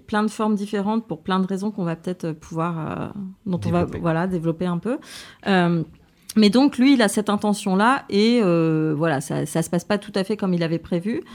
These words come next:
Speaker 1: Et, euh, voilà, il y a eu donc des premiers séjours, euh, en, en deux mille dix-neuf.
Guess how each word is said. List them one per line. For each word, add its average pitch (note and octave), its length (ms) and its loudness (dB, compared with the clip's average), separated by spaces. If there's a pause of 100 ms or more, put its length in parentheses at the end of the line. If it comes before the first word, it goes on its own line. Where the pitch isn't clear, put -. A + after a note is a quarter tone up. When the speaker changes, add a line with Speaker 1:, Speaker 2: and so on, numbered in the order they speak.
(480)
Speaker 1:
Et, B3 420 2 (340)
euh, F#3+ 440 2
voilà, F#3 200 0
il F3+ 80 2
y - 20 4
a F3+ 60 4
eu G3 120 4
donc F#3+ 280 0
des E3+ 100 2
premiers G3+ 320 0
séjours, G#3 560 0
euh, D#3+ 600 0 (220)
en, D#3+ 680 -4 (240)
en E3 380 0
deux D#3+ 200 0
mille F#3 180 2
dix-neuf. F3+ 600 -2